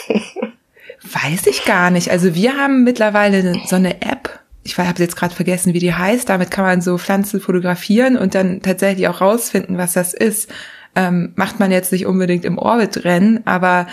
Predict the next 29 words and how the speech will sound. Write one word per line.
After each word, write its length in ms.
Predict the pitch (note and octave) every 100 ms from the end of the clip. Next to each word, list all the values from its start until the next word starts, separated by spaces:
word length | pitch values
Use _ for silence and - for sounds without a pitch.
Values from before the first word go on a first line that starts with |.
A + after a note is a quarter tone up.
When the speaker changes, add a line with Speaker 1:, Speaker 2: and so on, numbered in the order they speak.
| -
Speaker 2:
wenn 120 | - E3
wir 100 | E3+
so 180 | F#3+
unterwegs 480 | A#3 - F#3+ F3+ F3+
sind, 160 | F#3 G3
machen 220 | F#3 E4
wir 100 | D#4
das 280 | E3+ D#3+ -
auch 160 | - -
teilweise. 840 | - E3+ E3+ E3+ E3+ E3+ E3+ E3+ E3 - - _ _ _ _ _ _ _ _ _
Speaker 1:
Ja, 240 | A3+ D#4+
nee, 100 | G3+
das 100 | F#3
ist 140 | D3+ -
auf 140 | D#3
jeden 160 | F#3+ G#3+
Fall 200 | G#3+ G3 -
cool. 300 | C#4+ D#3 D3+
Da 120 | E3+
tut 220 | E3 C4+
sich 180 | - D#3
ja 80 | E3
auch 100 | -
total 340 | E3 E3 F3
viel 280 | E3+ G#3 G#3
mit 140 | E3+ D#3+
der 80 |
Digitalisierung 840 | D3 D3+ D#3+ D#3 D#3+ E3 F#3 D#3+ E3
natürlich. 560 | D#3 - E3 E3 -